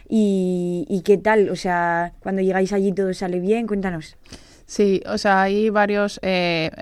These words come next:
Speaker 2: hay, entre el personal contratado hay vigilantes que, bueno, pues eso, que se turnan entre ellos para,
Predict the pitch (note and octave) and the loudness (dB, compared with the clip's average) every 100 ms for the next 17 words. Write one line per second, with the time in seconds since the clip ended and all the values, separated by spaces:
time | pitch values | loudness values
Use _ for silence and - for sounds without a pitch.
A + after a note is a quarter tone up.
0 | - - B2 F#3 F3+ F#3 F3+ F3 F3+ F#3 | -8 -4 -2 0 0 0 -2 -2 -2 -2
1 | F3+ G3+ G3+ G3 G3 G#3 G#3 F#3 F3+ F3+ | -2 -2 -2 0 0 0 2 2 2 0
2 | F#3 F3+ F#3 F#3+ F3+ G3+ - - E3 D#3 | -2 0 0 0 -2 -4 -8 -4 -2 0
3 | D3 D3 C#3+ C#3+ D3+ C#3+ D3 D3 D3 D#3 | -2 -2 -4 -4 -4 -2 -2 -4 -2 0
4 | D#3+ E3 D#3+ E3 D#3+ F3 - E3+ D3+ C#3+ | 0 -2 -2 -2 -2 -2 -2 0 2 2
5 | C3+ | 0